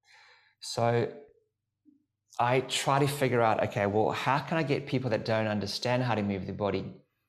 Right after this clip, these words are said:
to stop moving their body? So, um, it was simple things like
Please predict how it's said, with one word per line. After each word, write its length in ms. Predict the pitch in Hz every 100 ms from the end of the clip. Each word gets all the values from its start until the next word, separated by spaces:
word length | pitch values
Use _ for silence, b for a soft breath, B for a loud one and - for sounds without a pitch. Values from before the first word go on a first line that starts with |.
| _
to 320 | - - 143 107
stop 340 | - 110 -
moving 240 | 104 98
their 100 | 95
body? 360 | 95 101 90 92 - B B B B B
So, 800 | - - - 117 117 120 117 117
um, 640 | 113 117 117 113 110 113 -
it 40 |
was 180 | 123 127
simple 280 | 143 143 131
things 560 | - 107 98 95 -
like 180 | 107 104